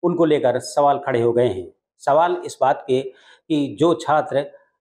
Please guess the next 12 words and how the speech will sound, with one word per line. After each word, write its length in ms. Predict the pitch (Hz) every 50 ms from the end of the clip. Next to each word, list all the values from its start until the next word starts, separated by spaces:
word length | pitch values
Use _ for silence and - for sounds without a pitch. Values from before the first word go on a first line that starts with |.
| - -
अपने 320 | 147 - - 170 160 151
माँ 200 | 147 143 139 135
बाप 160 | 139 156 151
की 440 | - - 139 131 135 131 - - _ -
गाढ़ी 320 | 110 139 139 139 147 165 180
कमाई 300 | 175 151 139 135 131 131
लेकर 340 | 131 139 127 - 117 113 120
कोचिंग 340 | 117 - 143 139 - 156
संस्थानों 480 | 131 - 143 131 - - 139 139 180 196
में 100 | 190 127
आते 220 | 113 113 - -
हैं, 280 | 131 120 127 131 -